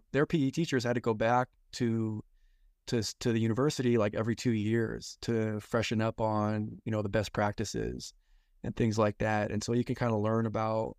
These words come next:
that more centralized, I guess, approach to physical education, um, and how that, uh, how that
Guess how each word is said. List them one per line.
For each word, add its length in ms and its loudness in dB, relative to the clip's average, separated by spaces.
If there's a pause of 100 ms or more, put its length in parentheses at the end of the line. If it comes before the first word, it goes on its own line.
that 260 -2
more 340 2
centralized, 880 0
I 120 4
guess, 580 -2
approach 680 -4
to 360 0
physical 320 0
education, 640 0 (180)
um, 280 0
and 100 2
how 140 2
that, 260 0 (300)
uh, 340 0 (240)
how 160 0
that 260 2